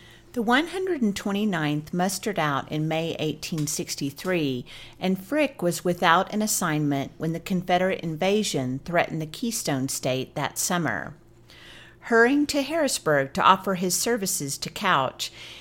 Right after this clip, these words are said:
he was assigned command of the twenty-seventh Pennsylvania Emergency Militia. On June twenty-fourth,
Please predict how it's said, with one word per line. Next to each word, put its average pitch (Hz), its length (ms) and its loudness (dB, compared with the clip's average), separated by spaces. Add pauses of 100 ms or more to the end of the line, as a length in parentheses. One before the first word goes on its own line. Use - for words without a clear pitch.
he - 160 -2
was 311 220 0
assigned 175 500 2
command 156 540 0
of 151 120 -4
the 170 100 -2
twenty-seventh 170 880 0
Pennsylvania 165 880 -2
Emergency 175 640 -2
Militia. 135 640 -2 (800)
On 190 200 4
June 226 280 2
twenty-fourth, 185 880 2